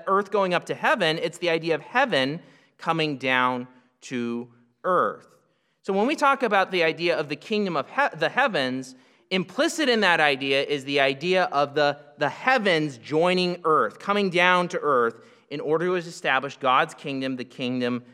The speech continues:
of his Messiah. So what we've got in the parables is secrets or mysteries of the kingdom from the heavens,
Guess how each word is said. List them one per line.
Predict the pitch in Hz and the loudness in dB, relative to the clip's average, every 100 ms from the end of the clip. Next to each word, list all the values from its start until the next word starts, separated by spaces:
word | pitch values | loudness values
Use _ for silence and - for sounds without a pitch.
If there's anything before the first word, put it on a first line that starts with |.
| _ - | _ -2
of | 117 117 113 - | 2 4 2 0
his | 120 110 107 113 | 0 0 -2 -10
Messiah. | 117 - 160 143 95 - - - | -6 2 4 4 0 -8 -20 -20
So | - 165 | -6 0
what | 190 294 | 2 2
we've | 294 | 0
got | 254 226 | 0 0
in | 202 | -2
the | 165 | -4
parables | 175 180 170 143 143 | 0 0 0 -2 -2
is | 156 139 | -4 -6
secrets | - - 285 - 165 143 254 - - - _ _ _ | -6 -2 -2 -2 0 2 0 -6 -14 -16 _ _ _
or | 117 | -8
mysteries | 127 214 - - 170 139 135 165 240 - - _ _ _ _ _ | -2 0 -2 -4 -2 0 -2 -4 -6 -10 -16 _ _ _ _ _
of | 156 196 269 269 262 | 2 4 4 0 -4
the | 262 | -8
kingdom | - 208 202 196 190 185 185 180 - _ _ _ | -2 0 0 0 2 0 -2 -8 -14 _ _ _
from | - 165 156 156 156 147 147 147 | -2 4 6 4 2 -2 -8 -6
the | 131 | -6
heavens, | 127 135 123 107 - - - | -2 -2 -2 -6 -10 -18 -20